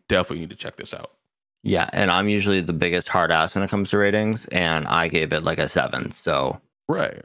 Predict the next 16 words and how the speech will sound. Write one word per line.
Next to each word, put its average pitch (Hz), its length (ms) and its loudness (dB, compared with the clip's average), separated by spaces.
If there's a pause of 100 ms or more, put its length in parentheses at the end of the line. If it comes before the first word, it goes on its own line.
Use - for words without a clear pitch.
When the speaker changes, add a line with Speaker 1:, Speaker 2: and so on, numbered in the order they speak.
(180)
Speaker 2:
that 90 180 2
should 90 120 -2
be 82 100 2
saying 78 240 -2
something. 80 460 -4
That's 110 340 2
me 98 160 2
with 95 120 0
some 92 160 -4
pretty 92 220 0
heavy 87 220 2
rose-colored 85 540 0
glasses, 87 440 2
I 90 60 4
feel 104 220 2
like. 107 300 0